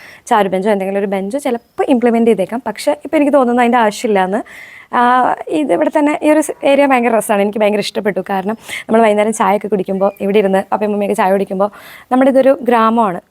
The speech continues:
ഗ്രാമം എന്നല്ല കുഗ്രാമം എന്ന് പറയാം. നമ്മൾ വളരെ അടുത്തുള്ള ആളുകൾ,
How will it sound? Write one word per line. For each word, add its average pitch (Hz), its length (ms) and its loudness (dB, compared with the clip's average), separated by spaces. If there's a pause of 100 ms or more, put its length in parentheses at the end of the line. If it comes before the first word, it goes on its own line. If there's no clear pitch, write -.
(240)
ഗ്രാമം 233 320 2
എന്നല്ല 262 260 0
കുഗ്രാമം 208 420 0
എന്ന് 247 140 -2
പറയാം. 185 220 -6
നമ്മൾ 202 220 -2
വളരെ 196 240 2
അടുത്തുള്ള 208 520 0 (160)
ആളുകൾ, 185 240 -2